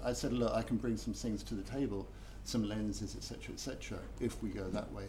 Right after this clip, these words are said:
I really didn't want to shoot on a five D. Um, I mean, but there's still issues, and I still have issues, you know, with, because they're, they're monetary issues that we have, which affect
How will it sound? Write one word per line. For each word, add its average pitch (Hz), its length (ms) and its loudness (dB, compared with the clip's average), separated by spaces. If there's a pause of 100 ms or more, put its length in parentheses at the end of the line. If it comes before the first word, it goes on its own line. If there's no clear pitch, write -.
I 104 60 -6 (100)
really 113 240 4
didn't 98 180 0
want 98 140 -4
to - 60 -8
shoot 98 300 -4
on 95 60 -4
a 95 60 -4
five 92 300 -6
D. 95 80 -4 (960)
Um, 101 600 0 (400)
I 143 40 6
mean, 185 200 4
but 196 140 4
there's 196 140 4
still 170 340 8
issues, 110 420 4
and 123 80 2
I 135 80 6
still 143 280 4
have 117 180 4
issues, 113 500 2
you 135 100 4
know, 107 100 2
with, 151 200 2 (280)
because 160 300 0
they're, 151 200 2 (240)
they're 156 100 2 (160)
monetary 139 460 0
issues - 360 -6
that 113 140 -2
we 113 140 0
have, 113 320 -2 (440)
which - 300 2
affect - 640 -2